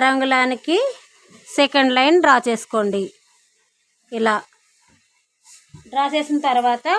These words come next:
బ్లౌజ్ తీసుకుని, బ్లౌజ్ మీదే ఎలా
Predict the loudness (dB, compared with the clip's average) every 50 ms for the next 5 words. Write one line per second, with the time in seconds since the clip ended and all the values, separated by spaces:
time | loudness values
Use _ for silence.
0 | -2 -2 -2 0 2 2 2 2 0 -2 -4 -4 -4 -4 -4 -6 -8 _ _ _
1 | _ _ _ _ _ _ _ _ _ _ _ _ _ _ _ _ _ _ _ _
2 | _ _ _ _ _ -12 -10 -10 -10 -10 -10 -6 -4 0 0 0 0 -2 -6 _
3 | _ -10 -4 0 2 2 2 2 0 -2 -4 -4 -4 -2 0 0 0 2 2 2
4 | 2 2 0